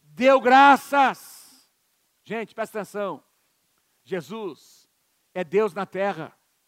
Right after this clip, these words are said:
Todo o poder, Paulo diz que toda a plenitude da divindade estava concentrado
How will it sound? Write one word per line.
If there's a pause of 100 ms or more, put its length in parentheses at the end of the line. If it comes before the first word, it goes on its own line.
(1000)
Todo
o
poder,
Paulo
diz
que
toda
a
plenitude
da
divindade
estava
concentrado